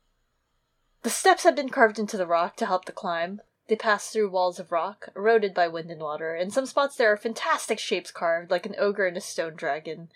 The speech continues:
Podrick, however, notices something else. A rider ahead. A real one, not made of rock, because Brienne's like, "I don't see it." Uh, following them, in fact. I'm glad Podrick was keeping watch. Someone had to.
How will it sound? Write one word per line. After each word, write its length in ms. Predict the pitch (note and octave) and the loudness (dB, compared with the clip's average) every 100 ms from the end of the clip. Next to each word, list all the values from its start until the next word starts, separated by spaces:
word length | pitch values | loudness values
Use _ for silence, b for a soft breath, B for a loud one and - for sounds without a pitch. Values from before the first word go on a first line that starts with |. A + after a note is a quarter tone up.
| B B B B | B B B B
Podrick, 380 | D4+ E4 D#4 D4+ | 8 8 8 0
however, 280 | B3 A#3 A#3+ | 0 2 2
notices 400 | G3+ G3 G#3+ G3+ | 0 0 -4 -8
something 300 | G3 F#3 G3 | -10 -6 -2
else. 340 | F3 E3+ - - | -2 -2 -6 -4
A 80 | G#3 | 4
rider 400 | A#3+ B3+ B3+ G3 | 8 8 8 4
ahead. 420 | G#3 F#3 D3+ E3 _ b b | 4 -2 -2 -4 _ b b
A 60 | G3+ | 6
real 220 | D#4 D#4+ | 10 10
one, 280 | F#3 D#3 G3 | 10 6 6
not 220 | A#3 A#3 | 6 8
made 160 | A#3+ | 4
of 100 | G#3 | 6
rock, 320 | G#3+ A3+ - - | 8 8 8 0
because 220 | G3 A3+ | -6 -2
Brienne's 200 | G3+ F#3+ | 0 -2
like, 140 | G3 | -4
"I 80 | F#3+ | -2
don't 340 | A3 A#3+ - - | -2 -4 -10 -12
see 240 | - G3+ | -4 0
it." 320 | D3+ - _ B B B B - | 0 -2 _ B B B B -4
Uh, 160 | F3 F3 | 0 8
following 400 | C#4+ D#4+ B3+ G3 | 10 10 8 2
them, 160 | E3+ | 0
in 80 | E3+ | -2
fact. 360 | E3+ - E3+ - | -4 -2 -2 -6
I'm 100 | G3 | 0
glad 240 | G#3+ G#3+ | 4 4
Podrick 340 | G#3+ G3 F#3 F3 | 4 2 2 -6
was 160 | F3 - | -8 -6
keeping 280 | F#3 F3 E3+ | -6 -6 -8
watch. 340 | D#3+ E3+ - | -6 -6 -6
Someone 260 | G#3 F3 E3+ | -6 -6 -6
had 220 | E3+ F3 | -6 -4
to. 280 | A#3 A3 | 4 4